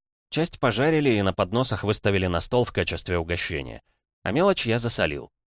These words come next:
Вся наша семья знала, что мелкая малосольная рыбка вкуснее. Чем крупнее, тем хуже.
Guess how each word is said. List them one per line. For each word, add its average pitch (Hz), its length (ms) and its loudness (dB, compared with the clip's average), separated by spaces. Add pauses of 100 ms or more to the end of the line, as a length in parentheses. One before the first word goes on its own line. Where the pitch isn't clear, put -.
(380)
Вся 151 200 -2
наша 127 200 0
семья 117 340 2
знала, 123 300 4
что 113 220 -2
мелкая 113 380 0
малосольная 104 640 0
рыбка - 260 -4
вкуснее. 90 560 -4 (380)
Чем 90 240 -2
крупнее, 98 580 -4
тем 101 240 -4
хуже. 73 380 -6